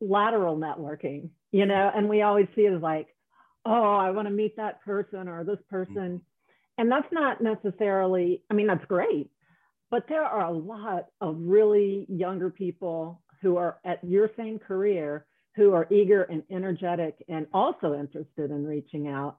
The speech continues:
Speaker 1: Here's another question. So covid has made life difficult in terms of networking, for sure. But when you're thinking about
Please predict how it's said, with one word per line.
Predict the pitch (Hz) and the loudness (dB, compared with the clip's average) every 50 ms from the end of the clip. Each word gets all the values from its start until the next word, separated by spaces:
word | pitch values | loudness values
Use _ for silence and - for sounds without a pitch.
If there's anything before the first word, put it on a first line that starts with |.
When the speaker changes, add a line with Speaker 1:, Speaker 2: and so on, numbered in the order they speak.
| _ _ | _ _
Speaker 1:
Here's | 294 320 285 285 | -4 -2 -2 -2
another | 269 233 220 220 214 - | -2 0 2 4 4 2
question. | - 226 196 196 - 202 185 165 - - - 214 - - - | 2 0 -2 -2 -2 -6 -10 -10 -12 -10 -12 -12 -12 -4 2
So | 277 269 262 254 247 247 - | 4 6 6 6 6 4 2
covid | - 330 359 349 302 302 226 226 | 2 2 2 4 4 4 6 6
has | 202 175 | 4 4
made | 214 220 214 214 180 185 | 2 2 2 2 2 2
life | 185 185 185 180 175 - - - 175 | 2 2 2 0 0 -4 -6 -6 -4
difficult | 180 190 151 180 165 - 165 135 139 143 - | -4 -4 -4 -4 -6 -6 -6 -8 -8 -8 -10
in | 143 135 | -10 -10
terms | - 185 180 165 147 156 | -6 -4 -4 -4 -2 -4
of | 151 131 | -4 -4
networking, | 151 147 143 - 151 151 135 135 139 - 139 135 139 127 - _ | -4 -4 -4 -6 -6 -6 -8 -8 -8 -10 -10 -8 -8 -10 -6 _
for | 196 190 175 175 175 - - - - - | 0 2 2 2 2 -2 -6 -14 -8 -4
sure. | 185 160 139 131 - - - 139 - _ _ - _ _ _ _ _ _ _ | -2 -2 -2 -2 -4 -8 -14 -16 -20 _ _ -20 _ _ _ _ _ _ _
But | 262 262 | 0 2
when | 285 277 269 | 2 2 2
you're | 269 269 262 | 2 2 0
thinking | 262 - 339 349 359 370 320 269 247 | 0 -2 -6 -8 -8 -6 -6 -4 -2
about | 214 175 185 185 185 190 180 180 - - | -2 -2 0 0 0 0 -2 -2 -4 -8